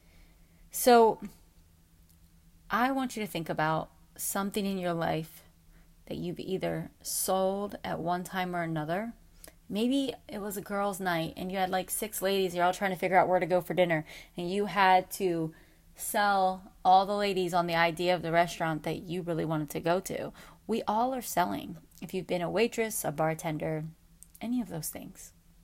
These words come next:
If you've ever been to a job interview, you've had to sell yourself. Why are you better? Why should they choose you? Why are you going to add value? What do you bring to the table? Now, I share this because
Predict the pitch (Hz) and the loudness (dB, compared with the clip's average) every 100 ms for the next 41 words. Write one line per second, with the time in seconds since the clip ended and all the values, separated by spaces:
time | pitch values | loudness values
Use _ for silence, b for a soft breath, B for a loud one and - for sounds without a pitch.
0 | - - - _ - - - - - - | -20 -20 -20 _ -20 -20 -20 -20 -20 -14
1 | 180 180 170 175 180 185 196 175 214 254 | -6 -2 -2 -2 -4 -2 -4 -2 -2 -2
2 | 240 175 156 - B B B B - 247 | -2 -4 -6 -8 B B B B -10 -4
3 | 277 302 - 233 247 240 214 180 156 - | -4 -2 -2 0 0 -2 -4 -4 -6 -8
4 | - - b b b - 190 226 247 214 | -16 -20 b b b -10 -2 2 2 0
5 | 226 220 208 208 175 160 - 196 196 - | -4 -2 -2 -2 -4 -4 -8 -6 -4 -4
6 | 208 208 - 208 196 180 170 165 b b | -6 -6 -6 -6 -6 -6 -6 -8 b b
7 | b b - 196 202 233 214 214 214 202 | b b -10 -2 0 2 0 -2 -2 -4
8 | 190 185 185 202 214 214 - - 175 _ | -2 -2 -2 0 -2 -2 -4 -8 -12 _
9 | _ - _ - - - - - - - | _ -20 _ -20 -20 -20 -20 -20 -14 -8
10 | 220 226 214 208 214 208 - 233 165 - | -6 -4 -6 -6 -6 -6 -2 -2 -4 -8
11 | - - _ - - - - b b b | -12 -20 _ -20 -20 -20 -20 b b b
12 | - - - - - - - - - - | -20 -20 -20 -20 -20 -20 -20 -20 -20 -20
13 | - - - - _ - - 233 254 - | -20 -20 -20 -20 _ -20 -10 -4 -2 0
14 | 240 294 320 311 285 247 - 226 190 | -2 0 0 -2 -4 -8 -4 -4 -4